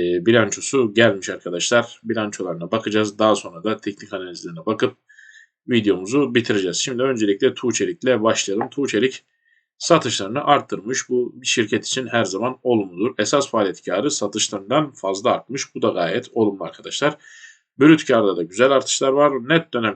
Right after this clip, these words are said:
karın düşmesi olumsuz. Bakın zaten, e, bu sene içindeki çeyreklik net karlara bakınca bir on üç milyon var. Bir dört milyon altı yüz bin civarı, dört milyon yedi yüz bin diyelim. Bir de on milyon var. Yani topladığımızda işte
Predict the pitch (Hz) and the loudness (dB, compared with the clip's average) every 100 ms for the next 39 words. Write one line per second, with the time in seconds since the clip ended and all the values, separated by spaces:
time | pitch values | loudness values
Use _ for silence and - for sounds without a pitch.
0 | - 143 117 107 131 110 104 - 156 151 | 2 2 2 0 -4 -6 -6 0 0 2
1 | 139 120 95 - 143 113 110 117 110 87 | 4 4 2 -4 -4 -2 -4 -4 -4 -2
2 | 87 127 - _ - - _ - 92 87 | 2 0 0 _ -20 -20 _ -8 -4 -2
3 | 87 98 135 120 107 92 - 110 98 95 | -2 -4 -2 0 -2 -2 -4 -4 -4 -2
4 | 104 101 101 104 104 98 - 98 92 87 | 0 0 -2 -6 -6 -6 -4 -2 0 0
5 | 110 123 104 107 123 135 127 120 107 104 | 0 -2 -2 -2 0 0 0 -2 -4 -6
6 | 90 85 101 135 110 117 104 117 131 120 | -10 -6 -2 -2 0 -2 2 0 0 -4
7 | 120 113 113 - 123 110 - _ _ _ | -2 -2 -2 -4 -8 -8 -16 _ _ _
8 | 104 104 95 95 87 101 107 107 101 98 | -6 -4 -2 0 0 0 0 0 -6 -4
9 | 98 92 90 87 95 127 113 107 143 127 | -4 -6 -8 -8 -6 -2 0 4 4 4
10 | 104 90 - - - - - - _ - | 0 -4 -6 -14 -14 -18 -20 -20 _ -2
11 | 123 123 139 139 131 123 107 101 113 117 | 2 2 2 2 4 4 2 2 2 2
12 | - 139 143 | 4 2 2